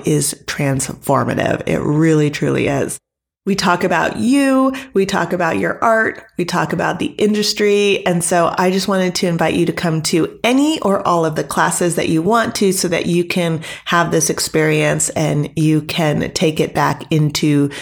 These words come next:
your own art practice. So let me tell you a little bit about what we're gonna talk about next week.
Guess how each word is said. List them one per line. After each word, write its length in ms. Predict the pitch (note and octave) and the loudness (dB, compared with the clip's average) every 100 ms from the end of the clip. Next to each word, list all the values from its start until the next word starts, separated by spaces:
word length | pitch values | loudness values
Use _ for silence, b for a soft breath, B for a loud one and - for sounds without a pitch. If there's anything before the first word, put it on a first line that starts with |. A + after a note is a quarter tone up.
| B B | B B
your 340 | E3 D3 - | 2 2 2
own 200 | D3+ D3+ | 0 0
art 280 | - D3 - | 0 0 -2
practice. 560 | C#3 C#3 - - - - _ _ _ _ | -4 -2 -4 -4 -6 -12 _ _ _ _
So 340 | - F#3+ - - | 0 2 2 2
let 160 | F#3 | 0
me 80 | F#3+ | 0
tell 160 | G3 G#3+ | 0 2
you 120 | G3+ | 2
a 60 | F#3+ | 2
little 140 | F#3 | 2
bit 140 | F#3 | 0
about 200 | F3 E3+ | 0 0
what 160 | - - | 0 0
we're 140 | - | -2
gonna 180 | E3 D#3+ | -2 -4
talk 300 | D#3+ A3 G#3+ | -4 -2 0
about 200 | A3 G3+ | 0 0
next 300 | G3+ G3 - | -2 -4 0
week. 240 | G3+ F#3 | 2 0